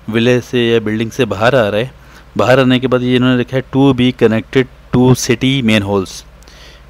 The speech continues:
यानी ये जो है सिटी मेन होल से जो है कनेक्ट है। ये आप देख सकते हैं, ये सिटी मेन होल से यहाँ पे इन्होंने कनेक्ट किया है। इस तरह ये देखें आप, ये जो पूरा,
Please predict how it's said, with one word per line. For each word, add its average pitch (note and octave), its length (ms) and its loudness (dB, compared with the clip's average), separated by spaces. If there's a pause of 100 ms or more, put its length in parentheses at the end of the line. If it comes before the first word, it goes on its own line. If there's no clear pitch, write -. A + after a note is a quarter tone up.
यानी B2+ 180 0
ये C3 380 4
जो B2+ 160 2
है C3+ 380 -2 (200)
सिटी C#3+ 340 0
मेन C#3 200 6
होल B2+ 220 4
से C3+ 260 0
जो A#2+ 140 2
है B2+ 140 2
कनेक्ट G#2+ 420 0
है। D#2+ 100 -6 (1400)
ये A#2 100 2
आप A2 120 4
देख A2+ 180 0
सकते A#2+ 320 -6
हैं, C3 180 -2 (580)
ये A#2 140 2
सिटी B2 320 -2
मेन A#2 200 2
होल A#2 160 4
से A#2+ 180 -4
यहाँ A2 160 -4
पे A#2 120 -2
इन्होंने A2+ 300 -4
कनेक्ट A#2 380 -6
किया A2+ 220 0
है। C3 160 -2 (680)
इस - 200 -2
तरह C#3+ 140 6
ये C#3 200 6
देखें B2+ 340 0
आप, B2 320 2 (1700)
ये A#2+ 120 0
जो B2 220 4
पूरा, - 1400 2